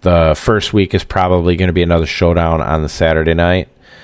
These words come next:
And then you will have, um, and I have to actually designate that as a separate, 'cause Yahoo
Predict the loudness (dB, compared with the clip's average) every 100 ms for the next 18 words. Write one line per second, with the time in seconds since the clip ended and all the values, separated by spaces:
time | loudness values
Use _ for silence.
0 | -20 -20 -20 -20 _ -4 0 0 0 0
1 | -2 -2 0 0 0 -2 -2 0 0 0
2 | 0 0 -4 -12 -16 -18 _ _ _ -4
3 | -2 0 -2 -4 -6 -12 -18 _ _ _
4 | _ -8 -4 -2 -2 -2 -2 -2 -2 -4
5 | -2 -4 -6 -6 -6 -2 -4 -4 _ -20
6 | -20 -20 -20 _ _ _ _ -2 -2 -2
7 | -4 -4 -2 -4 -6 -8 -8 -8 -14 -4
8 | -2 0 0 -2 0